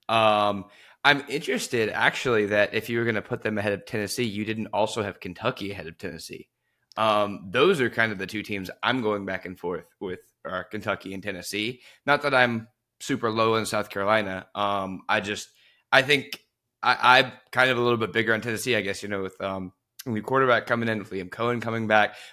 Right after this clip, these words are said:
But yeah, I think that's, uh, is that, I mean, you, you're a lot more dialed in than I am. Is that a bold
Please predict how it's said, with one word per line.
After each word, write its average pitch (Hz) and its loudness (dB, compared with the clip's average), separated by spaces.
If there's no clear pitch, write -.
But 135 4
yeah, 123 8
I 104 2
think 160 -4
that's, 127 2
uh, 110 6
is 143 6
that, 226 8
I 156 4
mean, 147 2
you, 175 -4
you're 170 4
a 165 6
lot 156 6
more 131 4
dialed 120 8
in 120 2
than 107 2
I 113 6
am. 104 2
Is 117 0
that 143 4
a 135 2
bold 131 2